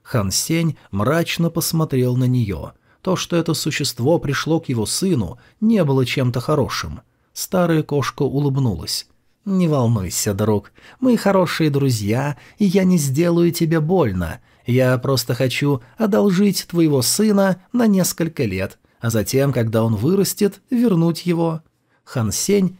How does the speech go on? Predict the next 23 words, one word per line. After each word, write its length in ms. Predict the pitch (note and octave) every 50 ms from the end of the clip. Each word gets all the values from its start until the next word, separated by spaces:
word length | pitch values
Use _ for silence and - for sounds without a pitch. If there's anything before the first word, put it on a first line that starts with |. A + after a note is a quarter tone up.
| _ -
не 100 | G3 F#3
сказал 500 | - - - F#3+ F3+ E3 F3+ F3+ F3+ F3
ни 120 | F3+ F3+
слова 560 | F3+ - - F3 D#3 B2+ G2 E2+ D2 C2+ A#2+ - - - _
и 80 | - A#2
просто 480 | A2+ B2+ - D3+ E3 D#3+ - - F3+
побежал 540 | D#3+ D#3+ E3+ D3+ D#3+ D3+ B2 C3+ C3 B2+ B2+
к 80 | A#2+ -
ним. 320 | B2 B2 A2+ F#2+ D#2+ - - _ _ _ _ _ _ _
Перед 240 | - A#2+ B2 B2+ A#2+
тем, 260 | - D#3 D#3 D3+ C#3+
как 200 | B2+ C#3+ B2 -
он 160 | D3+ D3 D3
добрался 520 | C3 C3+ B2+ B2+ C#3 D3 C#3+ C3 - - C3
до 140 | B2+ A#2+ A#2+
них, 300 | C3 D3+ D#3+ - - - - - _ -
появилась 560 | E3+ E3+ E3 D3+ D3+ E3+ E3+ E3 D3+ - -
красная 560 | - - D3 D#3+ C#3+ - - - D#3+ E3 D#3
вспышка. 720 | - - - - - F#3+ D3+ - - - - - - - - _ _ _ _
Затем 460 | - D3 E3 D#3+ D#3 - F3 E3+ E3 D#3
они 240 | D#3 D#3 D#3+ D#3 -
оба 280 | - D#3+ D#3+ D3+ D3 D#3
исчезли. 880 | C#3+ - C3 - - - - - D#3 A#2 G2+ - G2 - - - -